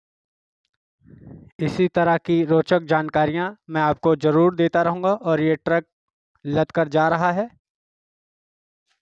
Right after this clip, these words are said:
सामने मंडोला विहार, जहाँ टोल प्लाजा बनना है उसी के सामने वाला ल-, रोड है। वीडियो को करते हैं यहीं पे समाप्त।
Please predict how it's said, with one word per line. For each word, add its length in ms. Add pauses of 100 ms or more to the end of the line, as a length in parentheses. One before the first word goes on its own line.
(920)
सामने 420
मंडोला 420
विहार, 420 (840)
जहाँ 440
टोल 280
प्लाजा 380
बनना 320
है 160 (520)
उसी 260
के 180
सामने 340
वाला 300
ल-, 260 (280)
रोड 300
है। 140 (4000)
वीडियो 360
को 160
करते 300
हैं 180
यहीं 240
पे 180
समाप्त। 360